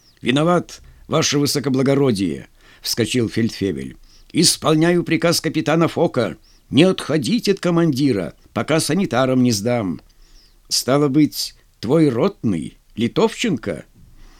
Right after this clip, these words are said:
Родионов знал всех фельдфебелей своего полка.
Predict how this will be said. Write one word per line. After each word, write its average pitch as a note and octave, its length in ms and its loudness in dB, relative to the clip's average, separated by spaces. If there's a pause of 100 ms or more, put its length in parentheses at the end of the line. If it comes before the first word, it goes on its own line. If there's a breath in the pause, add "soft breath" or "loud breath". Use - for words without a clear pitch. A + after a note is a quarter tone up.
Родионов B2+ 580 2
знал B2+ 360 0
всех A#2+ 340 -2
фельдфебелей B2+ 760 -2
своего G#2 400 -2
полка. G2 500 -6